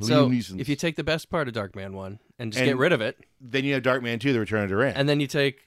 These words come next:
Speaker 1: the best part of Hard Target with Jean-Claude Van Damme, Mister Vosloo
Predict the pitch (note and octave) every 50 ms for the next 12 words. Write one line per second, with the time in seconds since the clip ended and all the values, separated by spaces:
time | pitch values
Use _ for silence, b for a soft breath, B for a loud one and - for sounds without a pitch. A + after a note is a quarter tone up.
0 | _ - B2+ B2+ C3 B2 A#2+ A#2+ A#2 B2 _ _ _ _ _ _ - A#2+ D3 C3+
1 | - - - - C#3 C3 - A#2+ A#2 A2+ G#2 - - - C3+ B2+ A#2 - - C3
2 | D#3+ D3+ A#2+ A#2 - - - A2+ G#2 - A2 - A2+ A2+ G#2+ A#2+ A2+ A2 G#2+ A2
3 | G#2+ G#2+ G#2+ B2 C3 G#2+ A2 A#2+ - _ _ _ _ _ _ _ _ _ _ _
4 | _ _ _ _ _ _ _ _ - A2 - - G#2 G#2 G#2 A2+ B2 A2+ A2 G2+
5 | G2 G#2 A2